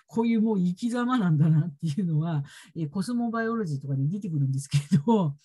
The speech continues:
<laughs> まあ、普通のネイタルチャートでね、普通に読む分にはそこまでは出ないっすわ。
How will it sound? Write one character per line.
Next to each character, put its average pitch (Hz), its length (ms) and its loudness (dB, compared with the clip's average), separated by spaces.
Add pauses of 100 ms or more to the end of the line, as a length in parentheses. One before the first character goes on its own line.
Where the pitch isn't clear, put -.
(160)
<laughs> - 240 -20
ま 277 400 0
あ、 151 40 -4
普 220 160 -6
通 311 200 -4
の 330 160 -4
ネ 277 240 0
イ 302 80 -2
タ 339 120 -4
ル 330 120 -4
チ 349 120 -8
ャ 359 160 -2
ー - 20 -6
ト 165 160 -4
で 147 140 2
ね、 170 180 2
普 196 180 -4
通 254 260 -8
に 262 200 -4
読 294 160 -2
む 262 140 -2
分 269 160 -2
に 269 80 0
は 254 60 -2
そ 262 180 -8
こ 403 180 -4
ま 440 260 -4
で 269 60 0
は 160 400 0
出 151 360 2
な 240 160 2
い 190 40 0
っ - 20 -2
す - 220 -10
わ。 120 100 -12